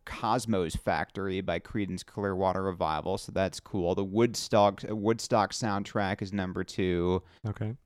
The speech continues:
Speaker 1: Joe Cocker's got an album. There's a lot of
Speaker 2: This is the U K
Speaker 1: there's a
Speaker 2: charts.
Speaker 1: lot of white classic rock <laughs> on this
Speaker 2: <laughs>
Speaker 1: list.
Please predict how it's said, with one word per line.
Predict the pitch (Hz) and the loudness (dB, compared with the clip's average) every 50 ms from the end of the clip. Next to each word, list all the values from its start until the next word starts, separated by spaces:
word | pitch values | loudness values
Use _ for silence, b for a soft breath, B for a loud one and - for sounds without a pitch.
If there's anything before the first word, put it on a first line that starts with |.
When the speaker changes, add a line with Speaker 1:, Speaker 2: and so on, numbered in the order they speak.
| _ _ _ _ - | _ _ _ _ -8
Speaker 1:
Joe | 107 101 131 123 123 | 2 6 8 8 8
Cocker's | 113 - - 123 120 113 117 - 120 117 110 - | 8 6 6 6 6 6 6 4 2 0 2 2
got | - 117 107 107 104 | 4 6 6 6 6
an | 107 107 | 4 4
album. | 107 104 104 104 104 110 110 107 104 101 101 104 104 104 101 101 104 101 101 87 | 4 4 4 4 4 4 4 6 6 4 4 4 4 4 4 4 4 4 4 6
There's | - 147 208 | 6 8 10
a | 247 | 10
lot | 208 127 98 92 92 92 98 110 113 113 | 10 10 10 8 8 10 10 10 10 10
of | 110 104 98 95 92 92 87 87 - - - - - - - _ _ _ _ _ _ _ _ _ _ _ - | 10 8 6 6 4 2 0 -4 -8 -12 -14 -14 -16 -16 -18 _ _ _ _ _ _ _ _ _ _ _ -4
Speaker 2:
This | 120 120 | -2 -2
is | 117 | 0
the | 110 107 | 0 0
U | 104 113 110 | 0 2 6
K | 123 | 6
Speaker 1:
there's | 147 208 240 | 8 10 10
a | 233 | 10
Speaker 2:
charts. | 170 127 117 | 10 10 10
Speaker 1:
lot | 110 110 107 110 123 | 10 12 12 12 12
of | 123 120 101 104 | 10 8 6 4
white | 101 95 95 92 90 90 98 101 - - | 0 0 4 6 6 8 8 6 2 0
classic | - - - 107 95 90 90 - - 92 - - | -4 0 2 4 4 4 4 2 -2 -4 -2 0
rock | 90 87 78 78 - - - - - | 0 2 2 2 0 0 0 2 2
<laughs> | - 127 | 4 4
on | 117 - - | 6 10 10
this | 165 - - 139 135 107 95 127 113 | 10 10 10 6 4 4 6 6 4
Speaker 2:
<laughs> | 113 - - | 4 4 4
Speaker 1:
list. | - 175 - - - - - - - - | 4 4 2 2 -6 -6 -6 -6 -10 -14